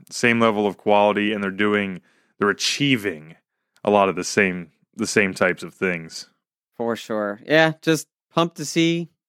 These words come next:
Speaker 2: where it can go, what it can do.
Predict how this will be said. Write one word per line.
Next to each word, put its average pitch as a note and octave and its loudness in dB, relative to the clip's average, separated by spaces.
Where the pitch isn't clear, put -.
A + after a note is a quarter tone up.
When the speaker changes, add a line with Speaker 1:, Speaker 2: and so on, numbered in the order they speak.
Speaker 2:
where C#3+ 2
it E3 -4
can D#3 -4
go, D#3+ 4
what C#3 2
it D3+ -2
can D3+ -2
do. D#3 2